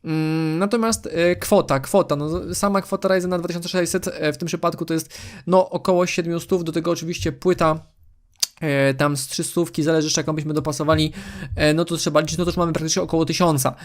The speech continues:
E, w tym przypadku, jeśli bierze-, bierzemy i trójkę, mm, no to sama i trójka aktualnie wynosi i trzysta siedemdziesiąt złotych,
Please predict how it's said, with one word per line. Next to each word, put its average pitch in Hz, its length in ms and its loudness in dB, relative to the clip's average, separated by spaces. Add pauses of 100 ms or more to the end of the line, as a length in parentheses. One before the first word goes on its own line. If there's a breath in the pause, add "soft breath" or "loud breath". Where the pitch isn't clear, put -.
(280 loud breath)
E, 147 240 6
w 151 60 -12
tym 190 120 2
przypadku, 185 480 2
jeśli 180 180 0
bierze-, 170 220 0
bierzemy 170 340 2
i 165 120 -4
trójkę, 175 440 2 (440 loud breath)
mm, 151 560 -4
no 185 60 0
to 190 120 0
sama 190 260 2
i 185 60 2
trójka 185 260 0
aktualnie 175 300 0
wynosi 175 560 -6
i 170 40 -10
trzysta 180 420 -2
siedemdziesiąt 175 280 -4
złotych, 180 340 0